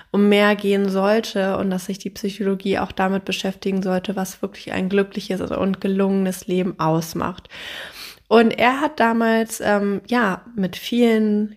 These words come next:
Kolleginnen und Kollegen angefangen, ähm, zu unterschiedlichen Themen zu forschen, zum Thema Stärken, zum Thema Glück, Wohlbefinden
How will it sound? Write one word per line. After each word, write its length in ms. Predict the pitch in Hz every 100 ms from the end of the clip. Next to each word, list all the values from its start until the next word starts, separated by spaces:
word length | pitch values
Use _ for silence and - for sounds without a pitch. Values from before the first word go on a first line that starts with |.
| -
Kolleginnen 800 | - 185 214 247 233 208 208 202
und 220 | - 185
Kollegen 580 | - 180 196 240 233 214
angefangen, 920 | 196 214 214 208 196 196 196 196 196
ähm, 420 | - 190 190 196
zu 380 | - - 269 269
unterschiedlichen 760 | 240 247 226 233 220 208 226 208
Themen 320 | - 190 190
zu 140 | -
forschen, 580 | - - 120 233 214 208
zum 220 | 208 208
Thema 280 | 220 214 208
Stärken, 520 | 208 - 214 208 208
zum 160 | - 208
Thema 320 | - 202 202
Glück, 420 | 214 214 214 -
Wohlbefinden 800 | 226 214 214 - 202 190 202 202